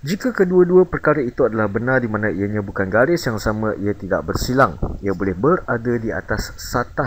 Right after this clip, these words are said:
yang sama, maka kita katakan yang ianya adalah garis selari.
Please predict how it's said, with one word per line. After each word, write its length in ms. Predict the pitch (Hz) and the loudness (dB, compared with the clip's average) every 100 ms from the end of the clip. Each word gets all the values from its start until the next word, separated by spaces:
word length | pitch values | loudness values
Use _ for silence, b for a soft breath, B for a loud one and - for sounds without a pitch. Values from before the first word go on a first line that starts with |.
| 117 | -4
yang 80 | 101 | -4
sama, 560 | - 104 107 110 113 113 | -6 -6 -4 -6 -8 -8
maka 320 | 95 - 110 | -8 -4 -4
kita 320 | 101 95 - | -4 -6 -6
katakan 480 | 90 92 - - 98 | -6 -6 -6 -4 -4
yang 180 | 92 87 78 | -4 -6 -6
ianya 400 | 98 117 127 127 | -6 -4 -6 -6
adalah 560 | 95 92 92 147 - | -8 -4 -2 -2 -4
garis 480 | - 90 90 95 - | -4 -4 -2 -4 -6
selari. 480 | 90 82 87 98 | -6 -4 -2 -4